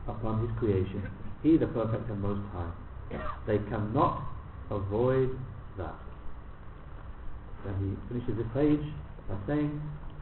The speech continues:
"لا تمثله العقول بالتفكير ولا تتوهمه القلوب بالتصوير." Intellects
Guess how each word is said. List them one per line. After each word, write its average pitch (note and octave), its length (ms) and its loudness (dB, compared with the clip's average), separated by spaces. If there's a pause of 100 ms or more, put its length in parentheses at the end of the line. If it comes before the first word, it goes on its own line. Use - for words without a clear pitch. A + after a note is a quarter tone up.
(500)
"لا C#3+ 280 12
تمثله C3+ 600 6
العقول D3+ 840 6 (160)
بالتفكير C3+ 880 6 (340)
ولا B2+ 260 8 (140)
تتوهمه A2+ 760 2
القلوب C#3 840 4 (180)
بالتصوير." A2 760 2 (1400)
Intellects F#3+ 640 6